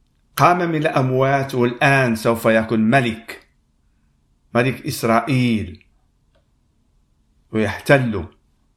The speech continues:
العالم. بل ما عرفوا ولا شيء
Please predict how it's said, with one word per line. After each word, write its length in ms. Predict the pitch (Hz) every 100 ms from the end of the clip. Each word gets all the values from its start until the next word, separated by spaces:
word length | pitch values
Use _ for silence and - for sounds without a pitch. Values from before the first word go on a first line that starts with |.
| _ -
العالم. 600 | 92 104 107 92 82 - _ _ -
بل 420 | 117 117 92 - _ _ _ _ _ _ _ _ _ _ _ _ _ _ _ _ _ _ _ _ _ _ _ -
ما 100 | 131
عرفوا 400 | 135 131 170 147
ولا 180 | 143
شيء 420 | 139 160 143 -